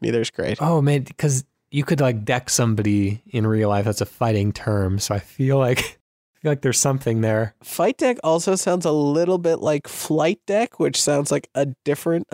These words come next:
Speaker 1: <laughs> a fighting game on an aircraft carrier. Sounds like a different
Speaker 2: Uh-huh.
Speaker 1: pitch from us. <laughs> Uh, fight deck? Are we, we like fight deck better?
Speaker 2: Or you could do, like, deck your friends. <laughs>
Speaker 1: <laughs> Get decked?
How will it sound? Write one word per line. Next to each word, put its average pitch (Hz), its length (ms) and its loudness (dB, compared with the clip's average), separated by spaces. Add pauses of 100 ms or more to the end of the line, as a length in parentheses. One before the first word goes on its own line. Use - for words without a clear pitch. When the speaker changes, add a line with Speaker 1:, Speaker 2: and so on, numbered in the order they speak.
(160)
Speaker 1:
<laughs> - 220 -20
a 151 80 0
fighting 180 520 0
game 160 360 2
on 151 220 0
an 139 100 0
aircraft 165 520 0
carrier. 170 380 2
Sounds 147 220 -2
like 135 100 -2
a - 60 -2
different 143 360 -2
Speaker 2:
Uh-huh. 113 200 0
Speaker 1:
pitch 113 100 -2
from 160 220 -2
us. - 580 0
<laughs> - 40 -20 (920)
Uh, 156 720 2 (480)
fight 170 360 0
deck? 196 380 0 (140)
Are 139 140 0
we, 139 200 0 (140)
we 135 220 2
like 131 280 0
fight 143 260 -2
deck 151 200 -2
better? 170 240 0
Speaker 2:
Or 143 60 -2
you 143 60 -2
could 143 100 2
do, 143 100 4
like, 113 240 2
deck 113 260 0
your 110 120 2
friends. 110 480 0 (400)
<laughs> 170 100 -2
Speaker 1:
<laughs> - 320 -4 (1700)
Get 151 240 -2
decked? 160 460 -2